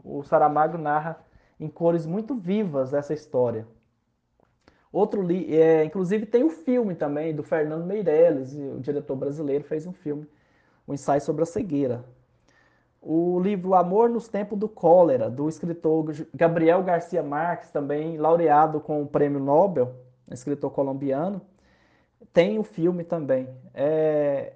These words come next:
esse livro, ele é um clássico absoluto da literatura mundial.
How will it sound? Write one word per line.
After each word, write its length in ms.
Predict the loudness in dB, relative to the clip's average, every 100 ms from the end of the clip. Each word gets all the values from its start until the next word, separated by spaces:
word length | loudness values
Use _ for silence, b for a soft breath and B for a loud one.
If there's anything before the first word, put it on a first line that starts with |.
| -10
esse 240 | -6 -2
livro, 480 | 0 0 2 2 2
ele 520 | 2 2 0 2 2
é 60 | 4
um 80 | 2
clássico 1000 | 0 2 4 4 0 -10 -8 -8 -6 -6
absoluto 720 | -6 -6 -4 -2 -2 -4 -6
da 100 | -6
literatura 500 | -4 -4 -4 -4 -4
mundial. 600 | -6 -4 -2 -2 -4